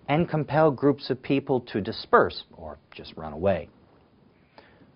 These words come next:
I understand it actually hurts like hell. But designed right, it shouldn't kill, cripple, or cause any permanent damage.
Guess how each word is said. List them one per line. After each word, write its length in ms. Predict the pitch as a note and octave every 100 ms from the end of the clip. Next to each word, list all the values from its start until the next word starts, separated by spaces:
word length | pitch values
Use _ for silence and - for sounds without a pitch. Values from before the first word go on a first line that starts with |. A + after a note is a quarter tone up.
| -
I 140 | F2+
understand 480 | G2 F#2+ - A2 F2+
it 100 | E2
actually 380 | F2+ F2 - -
hurts 400 | - F#2+ D#2+ -
like 180 | -
hell. 380 | - - - - _ _ _ _ _ _ - - - _ _
But 120 | B2 A#2+
designed 440 | D3+ A#3 C#4+ C3+
right, 340 | F2 D#2+ D#2 _ _ _ _
it 140 | C#3+ D3 -
shouldn't 280 | G#3+ G3 -
kill, 360 | E3+ D#3+ D#3+ - - -
cripple, 400 | - E3 D3+ B2+
or 160 | G#2+
cause 340 | - B2+ A2+ G#2+
any 140 | F2+
permanent 480 | - D#3 B2+ D#2+ -
damage. 380 | - - F#2+